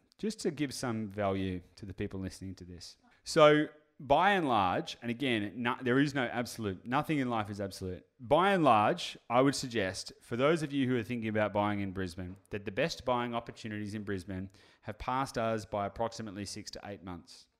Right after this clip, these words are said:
There are some limited pockets, and as ever, there will always be opportunities in every market,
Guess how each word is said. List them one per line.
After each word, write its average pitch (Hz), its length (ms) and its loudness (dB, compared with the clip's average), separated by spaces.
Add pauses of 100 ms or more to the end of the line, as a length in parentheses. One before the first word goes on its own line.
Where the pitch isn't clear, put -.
(220)
There 113 100 0
are 139 160 6
some 151 260 0
limited 135 300 2
pockets, 110 480 -2 (340)
and 107 160 -4
as 123 220 2
ever, 120 260 4
there 107 120 -2
will 95 80 -4
always 123 340 2
be 127 80 -8
opportunities 101 560 -4
in 98 100 -4
every 95 220 -6
market, 120 480 -4